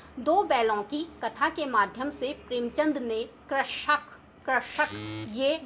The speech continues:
कृषक नहीं है, कृषक नहीं है, ये कृषक है। कृषक समाज और पशुओं के भावात्मक संबंध का वर्णन किया है। इस कहानी में उन्होंने यह भी बताया है कि स्वतंत्रता सहज में नहीं मिलती,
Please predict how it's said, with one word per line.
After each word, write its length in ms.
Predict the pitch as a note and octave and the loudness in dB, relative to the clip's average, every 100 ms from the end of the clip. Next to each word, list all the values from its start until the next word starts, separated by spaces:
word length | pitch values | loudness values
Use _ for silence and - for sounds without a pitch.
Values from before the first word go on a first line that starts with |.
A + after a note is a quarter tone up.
| B3 | -10
कृषक 460 | C4+ A#3+ - C#4 C#4 | -6 -6 -2 -2 -2
नहीं 300 | B3+ A3 A#3 | -6 -4 -4
है, 120 | A#3 C4 - | -4 -8 -6
कृषक 720 | B3+ A#3+ - - - D#4 D#4 | -4 -4 -2 0 2 0 0
नहीं 340 | C4 A#3 A3 | -4 -2 -2
है, 120 | A#3 B3+ | -4 -2
ये 120 | B3 B3 | -2 -2
कृषक 480 | A3+ A#3 - C#4+ C#4+ | -2 -2 0 0 0
है। 160 | A#3+ A#3 B3 - - - - - - | -2 -4 -4 -18 -20 -20 -20 -14 -2
कृषक 340 | C#4+ E4+ F4+ | 0 2 0
समाज 440 | - C4 C4 D4+ - | 2 6 6 6 4
और 140 | C4 B3 | 2 2
पशुओं 420 | B3 A3+ - C4+ E4 | 0 0 0 0 -2
के 220 | D4+ C4 C4 - | 0 -2 -2 -10
भावात्मक 960 | - G#3+ A3+ A#3 B3 - - F#4 F#4+ - | 0 4 6 4 4 0 2 4 2 -10
संबंध 680 | - - - A#3+ A#3 C#4+ D4+ | -14 -8 0 0 2 2 4
का 200 | A#3+ A#3 | 6 6
वर्णन 440 | G#3 G#3 A3 D4+ | 6 0 2 0
किया 280 | D4 B3 A3+ | 0 0 0
है। 240 | G#3 B3+ - - - - - - | 0 -4 -6 -12 -20 -20 -20 -2
इस 160 | G4+ G#4 | 0 0
कहानी 420 | - C#4 D#4 F4 A#4 | 0 4 6 6 6
में 160 | F4 | 2
उन्होंने 340 | B3+ B3+ C4 C4+ | 0 0 0 0
यह 300 | B3 C4 F4 | 4 4 6
भी 140 | G4+ | 6
बताया 400 | D4+ - A3 A3 | 6 4 2 4
है 200 | A3+ D4+ | 0 -2
कि 120 | G4 G4+ | -2 -4
स्वतंत्रता 720 | - A#3 B3 A#3+ B3 - E4+ | -2 -4 -2 -4 -6 2 2
सहज 580 | C#4 - C4+ B3+ D#4 F#4 | 2 -2 -2 0 0 2
में 180 | G4 F4+ | 2 2
नहीं 400 | F#4 C4 A#3+ F#4 B4+ | 2 0 0 2 2
मिलती, 440 | D4+ B3 B3 G3 | 0 -2 -6 -6